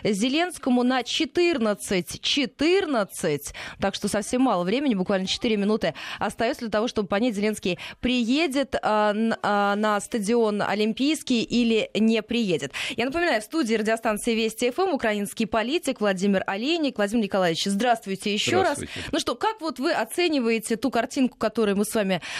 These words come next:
Speaker 1: а, здесь, э, в московской студии радиостанции Вести Ф М наблюдаем, то, что происходит сейчас,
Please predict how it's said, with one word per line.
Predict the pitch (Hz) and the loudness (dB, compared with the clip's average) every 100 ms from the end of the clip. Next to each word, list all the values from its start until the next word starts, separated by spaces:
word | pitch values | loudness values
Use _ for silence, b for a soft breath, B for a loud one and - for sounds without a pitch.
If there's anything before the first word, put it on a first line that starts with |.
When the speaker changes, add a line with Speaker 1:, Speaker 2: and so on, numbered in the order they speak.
| B | B
Speaker 1:
а, | 180 | -2
здесь, | 190 247 - 220 | 0 0 0 0
э, | 208 | 2
в | |
московской | 208 180 233 - | 2 0 -4 -2
студии | 220 233 190 | 0 2 2
радиостанции | 185 202 214 190 214 | 0 0 -2 0 0
Вести | 202 - - | 0 0 -2
Ф | - | 0
М | 202 - B 277 | -2 -4 B 0
наблюдаем, | 240 240 254 381 392 | 0 2 2 0 0
то, | 294 | -2
что | - | -2
происходит | 233 254 247 262 220 | 0 0 2 2 2
сейчас, | 214 202 247 202 | 0 0 2 0